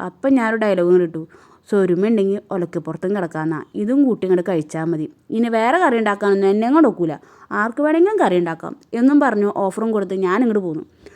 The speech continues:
അത് കേട്ടപ്പോൾ പിന്നെ ആർക്കും വലിയ താല്പര്യമൊന്നും ഉണ്ടായില്ല. ഉള്ളതും കൊണ്ട് തന്നെ ഓണം പോലെ എല്ലാവരും കഴിച്ചെടുത്തു. എന്തായാലും നല്ല ടേസ്റ്റൊക്കെ ഉണ്ട് കേട്ടോ, നല്ല സോഫ്റ്റ് ഇറച്ചിയൊക്കെയാണ്, ഞങ്ങൾക്ക് എല്ലാവർക്കും ഒക്കെ ഇഷ്ടമായി. പക്ഷെ ഇത് സ്ഥിരമാക്കാൻ പറ്റില്ല,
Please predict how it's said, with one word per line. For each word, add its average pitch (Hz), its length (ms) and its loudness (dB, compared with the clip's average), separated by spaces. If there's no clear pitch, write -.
അത് 220 180 0
കേട്ടപ്പോൾ 226 300 0
പിന്നെ 214 260 -2
ആർക്കും 180 360 -4
വലിയ 202 120 -2
താല്പര്യമൊന്നും 175 520 0
ഉണ്ടായില്ല. 156 360 -4
ഉള്ളതും 240 340 2
കൊണ്ട് 240 220 0
തന്നെ 190 260 0
ഓണം 185 360 2
പോലെ 180 240 -4
എല്ലാവരും 170 500 -2
കഴിച്ചെടുത്തു. 151 420 -8
എന്തായാലും 277 560 0
നല്ല 233 200 -4
ടേസ്റ്റൊക്കെ 220 560 2
ഉണ്ട് 202 120 2
കേട്ടോ, 180 160 0
നല്ല 196 180 -2
സോഫ്റ്റ് 202 520 -2
ഇറച്ചിയൊക്കെയാണ്, 185 680 -4
ഞങ്ങൾക്ക് 302 260 -2
എല്ലാവർക്കും 190 360 -2
ഒക്കെ 180 100 -8
ഇഷ്ടമായി. 160 360 -8
പക്ഷെ 196 160 -10
ഇത് 220 60 -4
സ്ഥിരമാക്കാൻ 269 680 2
പറ്റില്ല, 233 420 0